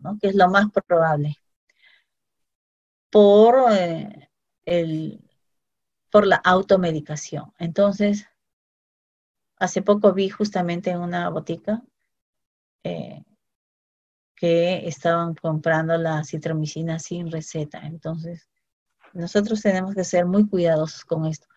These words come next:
porque las bacterias también empiezan a, a generar sus mecanismos de resistencia. Entonces, eh, tenemos que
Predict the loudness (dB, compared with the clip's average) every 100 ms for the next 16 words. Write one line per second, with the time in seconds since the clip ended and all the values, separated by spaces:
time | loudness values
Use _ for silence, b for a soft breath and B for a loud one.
0 | _ _ _ _ _ _ _ -6 -2 -2
1 | -2 -2 -4 0 -2 4 6 6 4 2
2 | -2 -4 -2 -2 -4 -4 -6 -4 -2 -2
3 | -2 -4 -10 _ _ _ _ _ _ -6
4 | 0 2 4 4 2 2 0 0 0 2
5 | 2 0 -2 -2 -2 -4 -6 -6 -2 0
6 | -2 -6 -16 _ _ _ _ _ _ _
7 | _ _ _ _ _ _ _ -4 -2 -2
8 | -2 -2 -6 -14 _ _ _ _ _ _
9 | 0 0 2 2 2 4 2 2 4 4
10 | 4 0 -4 -8